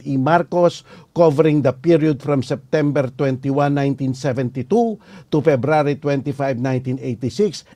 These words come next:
and restore the victim's honor and dignity. The state hereby acknowledge its moral and legal obligation to recognize and or to provide reparation to said victims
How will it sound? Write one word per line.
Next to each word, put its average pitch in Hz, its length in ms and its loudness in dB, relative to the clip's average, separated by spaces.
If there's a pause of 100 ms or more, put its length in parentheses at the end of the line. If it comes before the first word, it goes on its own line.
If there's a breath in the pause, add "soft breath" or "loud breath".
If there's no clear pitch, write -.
and 151 320 2
restore 151 720 2
the 127 160 2
victim's 139 560 -2 (160)
honor 214 480 4 (440 loud breath)
and 135 280 0
dignity. 151 640 0 (400)
The 143 160 -2
state 160 400 0
hereby 151 320 2
acknowledge 147 720 0
its 147 240 -6
moral 160 720 2
and 147 320 0
legal 160 400 -2
obligation 139 880 -2 (320 soft breath)
to 170 160 4
recognize 151 800 -2
and 151 160 -4
or 151 320 -2
to 151 80 -2
provide 127 720 -2 (160)
reparation 151 960 0
to 151 80 -4
said 147 240 -4
victims 135 640 -6